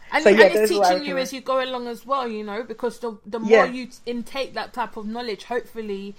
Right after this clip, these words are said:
Speaker 1: you're able to retain it a little bit more better. So
Speaker 2: Exactly.
Speaker 1: it's amazing.
Speaker 2: And it's a less stressful way of reading, 'cause if you try and stress out and be like, "Okay, what did that word say?" You're done.
Speaker 1: Yeah.
Speaker 2: It's basically like reading by pictures.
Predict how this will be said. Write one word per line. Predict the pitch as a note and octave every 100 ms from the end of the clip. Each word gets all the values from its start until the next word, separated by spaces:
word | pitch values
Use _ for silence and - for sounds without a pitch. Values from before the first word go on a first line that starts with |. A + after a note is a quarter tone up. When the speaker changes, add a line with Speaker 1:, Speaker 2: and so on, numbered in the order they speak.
| - -
Speaker 1:
you're | G3+
able | A3+ G3+
to | G#3 G#3
retain | G3+ - A3+ A3+
it | G3+
a | G3
little | F#3+ F#3+
bit | G3 -
more | G#3 G3+
better. | G#3+ - F3
So | - F#3+
Speaker 2:
Exactly. | F#3+ F#3 E3+ F3 F3 -
Speaker 1:
it's |
amazing. | A3+ A3+ G3+ G3 F3 E3 - _ - -
Speaker 2:
And | G#3
it's | A#3
a | A#3+
less | A3+ A3+
stressful | - A#3 - F#3+
way | F#3+
of | F#3+
reading, | G3+ F3+
'cause | F#3 F3 -
if | G3+ G#3
you | C4
try | - B3
and | A#3
stress | - A#3 A3+ -
out | G3 E3
and | F#3
be | F#3+
like, | F#3 - _ -
"Okay, | - G3+
what | F3 F#3+
did | G#3
that | G3+ F3+
word | G3+ G3+
say?" | G3+ G3
You're | F#3
done. | E3 D#3+ - _ _ -
Speaker 1:
Yeah. | A#3 G3 - - -
Speaker 2:
It's | A#3+
basically | B3+ C4+ D#4
like | C4 G#3
reading | A3 B3 A3+
by | G#3 G3
pictures. | A3 - C3 -